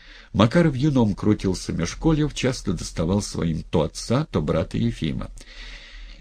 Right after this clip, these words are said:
Егору попадало чаще, но зато его удары были крепче.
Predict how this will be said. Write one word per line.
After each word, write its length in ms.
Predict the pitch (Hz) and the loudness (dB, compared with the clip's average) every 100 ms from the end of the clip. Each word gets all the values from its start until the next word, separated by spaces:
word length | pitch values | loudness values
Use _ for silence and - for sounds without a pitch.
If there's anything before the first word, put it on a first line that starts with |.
| - | 4
Егору 480 | 110 104 98 165 170 | 8 8 8 4 2
попадало 560 | - - 101 107 139 | 0 2 4 4 2
чаще, 600 | 147 - 90 85 - - 85 | -2 0 0 0 -4 -4 -2
но 100 | 85 | 0
зато 320 | 87 - 95 | 0 0 2
его 300 | 92 87 127 | 2 4 2
удары 340 | 113 98 80 | 4 2 2
были 220 | 76 92 | 0 -2
крепче. 640 | 131 85 87 - - - | 0 2 2 0 -6 -6